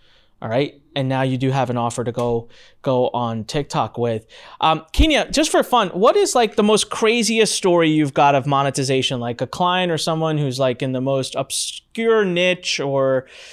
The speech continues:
something funny, like a, like a crazy monetization story that you could tell. Do you have anything that sticks out in your mind?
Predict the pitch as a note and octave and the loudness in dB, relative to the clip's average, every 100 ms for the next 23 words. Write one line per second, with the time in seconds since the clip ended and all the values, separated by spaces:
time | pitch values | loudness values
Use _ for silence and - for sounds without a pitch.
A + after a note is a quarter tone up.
0 | - - F4+ F4 C#4+ - G3+ F3 C3+ B2 | -4 0 2 2 0 0 0 0 0 -2
1 | A#2 C3+ A#2 D#3 D3+ - G#3 G3+ F#3 E3 | 0 0 0 0 -2 -4 -2 -2 0 -2
2 | D3+ D3+ C#3 C#3+ C3+ C#3+ - C#3 C3 C3 | -2 -4 -4 -2 -2 -6 -4 -2 0 -2
3 | A#2+ A#2+ A#2+ C#3 G#2+ G#2+ D3+ E3 F#3 F#3+ | -4 -6 -8 -6 -6 -2 0 0 -2 -2
4 | F3+ D3 F3 - F3 E3+ F3 F#3 G3 | -4 -4 -6 -2 -2 -2 -4 -4 -6